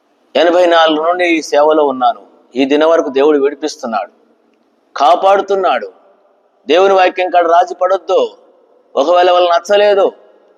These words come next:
విమర్శిస్తున్నారు, రైట్, విమర్శించుకోండి, కాదంటున్నారు, రైట్, కాదను, ఇక్కడి నుంచి ఇంకో దగ్గరికి వెళ్తాం, కానీ రాజీ పడం, రాజీ పడం. ఎందుకంటే రేపు నువ్వు రాజీ పడితే రేపు నిత్యత్వం నిలబడాలాడా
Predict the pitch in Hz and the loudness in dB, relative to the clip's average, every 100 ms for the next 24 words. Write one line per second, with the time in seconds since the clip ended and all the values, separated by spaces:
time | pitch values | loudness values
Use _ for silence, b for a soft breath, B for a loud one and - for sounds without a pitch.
0 | _ - 156 202 202 208 202 208 202 190 | _ -6 -2 0 0 -2 -4 -2 0 0
1 | 156 180 208 - 208 220 202 202 - 214 | 2 2 0 -2 -2 -2 -4 -10 -4 -2
2 | 185 127 95 _ _ _ _ _ _ _ | 0 -2 -6 _ _ _ _ _ _ _
3 | - 180 226 233 208 202 214 175 - _ | -2 2 4 2 -2 -2 -2 -2 -8 _
4 | 151 180 - - 185 208 202 139 - _ | -4 -4 -6 0 2 2 0 -2 -6 _
5 | 131 135 170 165 165 156 156 151 143 135 | -12 -6 -6 -4 -6 -4 -2 -4 -2 -2
6 | 131 107 - - 131 127 123 123 - 107 | 0 -4 -4 -2 -2 2 0 0 -6 -8
7 | - _ _ _ _ _ _ _ _ _ | -8 _ _ _ _ _ _ _ _ _
8 | _ - - 123 135 123 123 156 170 180 | _ -12 0 0 2 0 0 0 0 0
9 | 175 170 156 147 143 127 147 156 147 139 | 2 2 0 -2 -2 0 -2 -2 -4 -4
10 | 139 135 123 117 127 147 139 143 131 147 | -2 -2 -4 -10 -4 -4 -2 -2 0 2
11 | 151 156 151 147 | 2 2 2 0